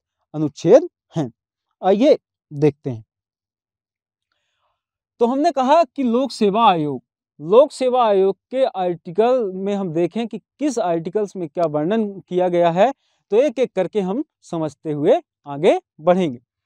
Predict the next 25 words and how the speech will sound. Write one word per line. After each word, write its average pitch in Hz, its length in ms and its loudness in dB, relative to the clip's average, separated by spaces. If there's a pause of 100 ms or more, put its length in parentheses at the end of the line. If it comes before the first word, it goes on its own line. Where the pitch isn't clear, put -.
(460)
आप 254 180 2
देखिए 269 520 0
कि 294 500 -2 (340)
आर्टिकल 220 500 0
तीन 277 220 -6
सौ 254 160 -4
पन्द्रह 226 400 -2
में 233 120 -6
क्या 220 200 -2
कहता 208 340 -4
है 247 200 -4 (380)
कि 254 60 -4
इसमें 269 340 -2
गठन 220 360 0
का 214 140 4
प्रावधान 135 460 -2
है। 123 140 -16
संघ 247 320 -6
लोक 202 200 -2
सेवा 180 340 0
आयोग 151 340 0
के - 880 -4
स्थापना 226 560 -4
का 190 140 -4
प्रावधान 156 640 -4